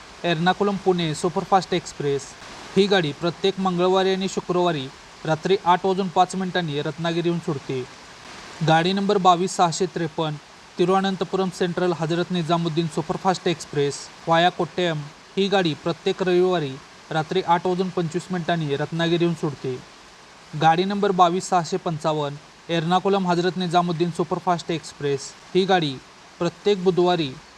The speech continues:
रात्री आठ वाजून पंचवीस मिनिटांनी रत्नागिरीहून सुटते. गाडी नंबर अकरा डबल झिरो चार तुतारी एक्सप्रेस.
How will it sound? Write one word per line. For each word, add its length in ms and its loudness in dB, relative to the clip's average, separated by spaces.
रात्री 340 0
आठ 240 0
वाजून 240 0
पंचवीस 380 -4
मिनिटांनी 460 -2
रत्नागिरीहून 560 0
सुटते. 400 -6
गाडी 260 4
नंबर 240 0
अकरा 360 2
डबल 260 2
झिरो 240 2
चार 320 -2
तुतारी 380 2
एक्सप्रेस. 560 -4